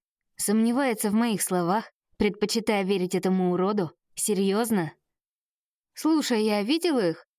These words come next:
Не похоже, чтобы он с ней только ради этого. То есть он к ней как-то нежно, что ли?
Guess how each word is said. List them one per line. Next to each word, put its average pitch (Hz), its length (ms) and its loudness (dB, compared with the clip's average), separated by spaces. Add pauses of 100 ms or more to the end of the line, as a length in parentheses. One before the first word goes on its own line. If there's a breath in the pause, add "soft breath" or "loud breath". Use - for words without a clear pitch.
(100)
Не 214 180 0
похоже, 226 420 -2
чтобы 185 400 0
он 196 220 2
с - 100 -6
ней 170 280 -2
только 254 300 0
ради 277 220 0
этого. 175 420 -2 (500)
То 202 100 0
есть 196 240 0
он 214 120 2
к - 80 -4
ней 196 200 0
как-то 202 340 -4
нежно, 220 420 0
что 180 220 -4
ли? 165 200 -2